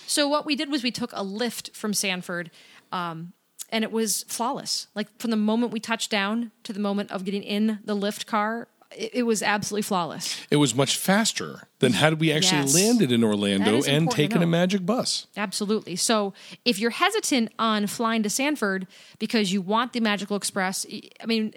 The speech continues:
Speaker 1: I think the ride was about fifty-five dollars.
Speaker 2: It was, yeah.
Speaker 1: So just to give you an example of what you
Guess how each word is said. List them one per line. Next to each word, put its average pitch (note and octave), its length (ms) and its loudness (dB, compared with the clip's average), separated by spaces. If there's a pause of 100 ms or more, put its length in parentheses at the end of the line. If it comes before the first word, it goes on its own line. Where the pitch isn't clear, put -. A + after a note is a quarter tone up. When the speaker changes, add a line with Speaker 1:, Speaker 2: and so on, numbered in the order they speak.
Speaker 1:
I - 40 -4
think B3 220 -2
the A3 80 0
ride G#3+ 280 0
was G3+ 100 0
about F3+ 340 -2
fifty-five G3+ 540 0
dollars. E3 520 -2
Speaker 2:
It A#2 120 -2
was, F2+ 200 -6
yeah. G2 120 -6
Speaker 1:
So - 80 -2
just G3+ 180 0
to G#3+ 80 -2
give G3 140 2
you G#3 240 2
an G#3 180 -2
example G3+ 540 -2
of F3 160 -6
what F#3 160 -6
you G3+ 180 -6